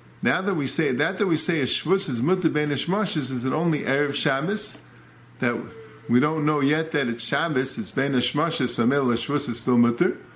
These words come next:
How about Motzei Shabbos? Forget it's already Shabbos. Could you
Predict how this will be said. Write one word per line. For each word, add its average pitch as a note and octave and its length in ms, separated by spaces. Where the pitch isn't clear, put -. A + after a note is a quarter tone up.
How E3+ 120
about F#3+ 200
Motzei F#3+ 340
Shabbos? B2 340
Forget F3 380
it's C3 180
already D3+ 320
Shabbos. E3 640
Could A#2 200
you D#3 300